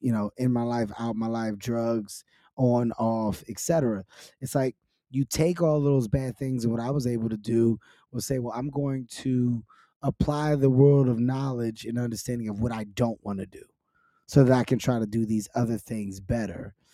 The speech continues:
and at the highest of my ability. How can I do these things right to give my kids a different, a different level of love and attachment from their father?" So,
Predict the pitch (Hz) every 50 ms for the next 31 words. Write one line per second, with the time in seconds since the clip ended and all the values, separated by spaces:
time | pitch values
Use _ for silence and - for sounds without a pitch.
0 | _ _ _ _ _ _ _ 131 127 120 110 - 123 110 95 107 117 113 107 107
1 | 95 - - 110 101 101 98 92 92 92 92 92 87 - - - - - - _
2 | _ - - 131 127 - 156 151 139 131 110 107 123 120 113 110 101 104 123 120
3 | 117 113 - - - - 113 107 104 101 95 92 92 90 - - - _ _ _
4 | _ _ _ - 113 120 123 107 92 - - _ - 107 107 113 110 117 117 110
5 | 98 - - 131 113 107 101 101 104 98 95 95 - 127 120 - - 123 117 110
6 | - _ _ _ _ _ _ _ _ _ _ _ - 135 123 110 151 160 135 139
7 | 127 127 127 120 123 120 117 110 113 123 127 123 120 117 113 110 107 107 - _
8 | _ - 113 110 104 - - 120 110 92 - - 110 101 - 147 117 113 110 104
9 | 101 92 - - 135 139 147 135 110 95 82 - _ _ _ - - - _ _
10 | - - 143 143 135 123 131